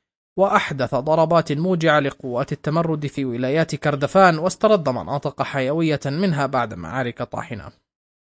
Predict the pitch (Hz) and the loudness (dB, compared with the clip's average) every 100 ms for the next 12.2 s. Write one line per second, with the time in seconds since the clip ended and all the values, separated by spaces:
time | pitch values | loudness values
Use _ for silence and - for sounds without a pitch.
0 | _ _ _ - 180 247 226 156 - 139 | _ _ _ 0 2 4 4 2 0 -2
1 | 120 139 147 139 - 160 165 156 139 131 | -2 -2 0 0 0 0 0 0 0 -2
2 | 135 131 113 90 78 - _ _ _ 120 | -2 -4 -6 -12 -14 -16 _ _ _ -20
3 | 65 71 139 139 135 131 156 147 143 143 | -16 -8 -6 -4 -4 0 0 0 -2 -2
4 | 160 147 123 147 147 147 156 175 139 120 | -2 -2 -4 -2 -2 -2 0 0 0 -4
5 | - 165 147 147 131 139 - 170 180 135 | -6 -4 -4 -2 -4 -4 -2 -2 0 0
6 | 85 - 143 143 160 151 135 131 113 - | -2 -4 -4 0 2 2 0 -2 -6 -6
7 | 143 156 135 143 175 139 117 139 151 - | 0 2 2 0 0 0 -2 -6 -4 -2
8 | 175 180 - 190 170 - 113 90 - 180 | 0 0 0 2 2 0 -6 -6 -4 -4
9 | 147 - 156 175 160 139 131 180 170 180 | -4 -4 0 0 0 -2 -6 -6 -2 0
10 | 170 151 123 80 - - _ _ 214 214 | 0 -2 -4 -8 -14 -18 _ _ 0 2
11 | 202 220 185 135 110 131 - 135 - 147 | 4 4 4 2 -2 -4 -2 -4 -4 -2
12 | 147 | 0